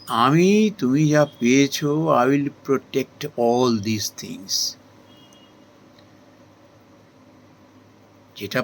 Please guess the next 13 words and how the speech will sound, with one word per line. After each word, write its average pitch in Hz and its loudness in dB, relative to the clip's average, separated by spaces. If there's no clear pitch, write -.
পাওনি 143 0
সেটা 143 -2
আমি 120 0
তো 165 0
দেবই, 135 4
কিন্তু 107 -8
যা 120 -4
পেয়েছো 175 6
তুমি, 104 -12
আমি 147 2
সেটা 156 -4
রক্ষা 98 -10
করব, 92 -18